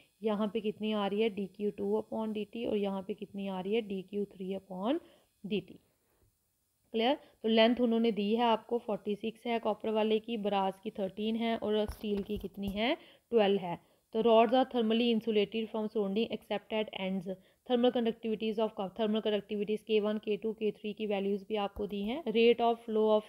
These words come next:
heat आपको निकालना है through the copper rod। तो यहाँ से कितनी, means you have to calculate D Q one upon D T। तो बेटा आप सबको पता है D Q one upon D T जो होगा वो किसके बराबर होगा, जितनी ये heat है वो दोनों में फ्लो कर रही है, तो obviously D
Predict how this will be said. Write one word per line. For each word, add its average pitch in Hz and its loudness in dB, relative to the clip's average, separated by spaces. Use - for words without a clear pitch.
heat 208 -2
आपको 196 -4
निकालना 196 -6
है 262 -2
through 208 -8
the 254 -2
copper 185 -2
rod। - -8
तो 226 -4
यहाँ 214 2
से 240 -4
कितनी, 196 -6
means 214 -2
you 214 2
have 196 -4
to 208 -10
calculate 202 -6
D 196 -4
Q 202 -4
one 190 -6
upon 226 -6
D 190 -2
T। 185 -18
तो 220 -6
बेटा 233 2
आप 233 2
सबको 226 -6
पता 214 -4
है 220 -4
D 214 -2
Q 220 0
one 202 -4
upon 202 -8
D 185 -6
T 208 -6
जो 208 -2
होगा 196 -6
वो 202 -4
किसके 202 -10
बराबर 196 -6
होगा, 208 -4
जितनी 247 2
ये 262 4
heat 240 2
है 247 2
वो 247 4
दोनों 226 2
में 277 4
फ्लो 262 2
कर 262 0
रही 254 0
है, 262 2
तो 220 -8
obviously 233 0
D 214 -2